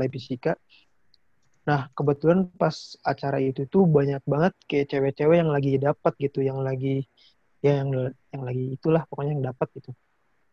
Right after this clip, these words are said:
yang lagi datang bulan. Nah,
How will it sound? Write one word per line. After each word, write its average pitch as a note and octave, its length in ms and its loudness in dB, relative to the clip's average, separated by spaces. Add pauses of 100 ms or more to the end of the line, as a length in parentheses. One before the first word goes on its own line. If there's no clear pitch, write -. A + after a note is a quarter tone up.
(260)
yang C3+ 160 -6
lagi C3+ 320 0
datang C3 320 -2
bulan. C#3+ 320 4 (1200)
Nah, C3+ 240 0